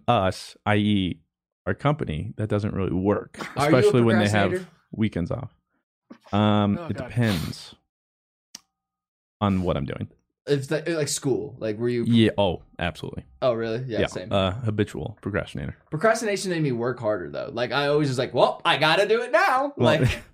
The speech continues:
Speaker 1: <laughs> does that make you work harder, or it's just, like, stre-, it just stressed me out?
Speaker 2: Well, it
Speaker 1: 'Cause
Speaker 2: stressed
Speaker 1: then
Speaker 2: me
Speaker 1: I was
Speaker 2: out,
Speaker 1: like,
Speaker 2: but it
Speaker 1: "I don't have any other choice. It's either do it now or I don't get it done."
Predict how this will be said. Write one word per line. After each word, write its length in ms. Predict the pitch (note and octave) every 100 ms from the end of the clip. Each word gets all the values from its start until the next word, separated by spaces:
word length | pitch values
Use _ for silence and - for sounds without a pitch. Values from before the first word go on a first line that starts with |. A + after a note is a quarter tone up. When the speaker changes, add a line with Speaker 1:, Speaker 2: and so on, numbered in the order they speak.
| _
Speaker 1:
<laughs> 280 | _ _ -
does 140 | C#3+
that 140 | C#3+ F3
make 180 | F3 D#3
you 80 |
work 180 | D3 C#3+
harder, 240 | C#3 C#3 D3+
or 40 |
it's 100 | B2+
just, 220 | A#2 -
like, 320 | - G2 - - _ _ _ -
stre-, 200 | G#2 -
it 80 | A2+
just 200 | A2+ C#3
stressed 360 | - A2 G2 -
me 160 | F2+
out? 200 | F#2+ G2+
Speaker 2:
Well, 140 | D#3+ D#3
it 20 |
Speaker 1:
'Cause 80 | D3
Speaker 2:
stressed 200 | G#3+ B2+
Speaker 1:
then 80 | D#3
Speaker 2:
me 60 |
Speaker 1:
I 20 | G#3
was 60 |
Speaker 2:
out, 40 | C3
Speaker 1:
like, 140 | A#2
Speaker 2:
but 420 | B2+ A2 - -
it 160 | F#2+ F#2 _ -
Speaker 1:
"I 60 |
don't 300 | G#2+ G2 G2
have 180 | G2 G2+
any 140 | F#2+ G2
other 120 | F2+
choice. 340 | - A#2+ G#2+
It's 80 | -
either 180 | F2+ F2
do 240 | - D3+ D#3
it 80 |
now 260 | - A2+ G#2+
or 160 | - E2
I 60 |
don't 280 | E2+ - F#2
get 140 | F#2+ F#2+
it 100 | -
done." 260 | D#2+ F2